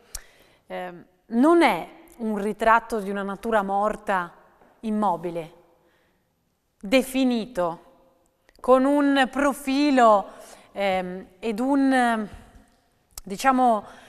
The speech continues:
impianto tecnico che ci aspetteremo rispetto alle opere che abbiamo visto anche nelle nostre scorse trasmissioni, anche dei miei colleghi, con Michele De Palo, con Willy Montini.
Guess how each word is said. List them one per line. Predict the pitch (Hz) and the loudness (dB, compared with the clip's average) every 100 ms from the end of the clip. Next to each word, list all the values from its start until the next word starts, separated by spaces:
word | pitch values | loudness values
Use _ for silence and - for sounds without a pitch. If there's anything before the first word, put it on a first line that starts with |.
| - _ _ | -20 _ _
impianto | 254 254 240 - 302 330 320 311 254 233 | -4 -4 -4 0 2 4 2 0 -4 -2
tecnico | 269 277 262 254 254 233 | -2 -2 -2 -4 -4 -6
che | - 240 294 277 | -4 -2 0 -2
ci | - | -8
aspetteremo | 196 - 240 233 233 294 311 208 | -8 -4 -6 -4 -2 -2 -2 -4
rispetto | 196 - 233 247 - 254 262 | -8 -4 -2 -2 -4 -2 0
alle | 202 196 | 0 -2
opere | 170 175 339 | -2 -2 -6
che | 233 | -6
abbiamo | 175 185 | -6 -6
visto | 180 208 - 233 202 180 - - | -6 -8 -4 0 0 0 -14 -8
anche | - 247 285 311 | 2 2 2 0
nelle | 240 214 | -2 -2
nostre | 214 220 240 | -4 -6 -8
scorse | 226 226 233 311 | -4 -4 -4 -6
trasmissioni, | 226 196 196 - 330 240 196 | -6 -6 -8 -2 2 2 0
anche | 180 | -6
dei | 190 | -8
miei | 190 175 | -8 -8
colleghi, | 180 202 254 202 | -4 0 0 -2
con | 208 | -6
Michele | 202 180 190 | -6 -4 -6
De | 185 | -6
Palo, | 170 233 269 254 208 | 2 8 8 6 2
con | 196 196 | -4 -6
Willy | 190 202 208 | -6 -8 -8
Montini. | 190 180 277 233 185 165 | -10 -10 -10 -8 -10 -18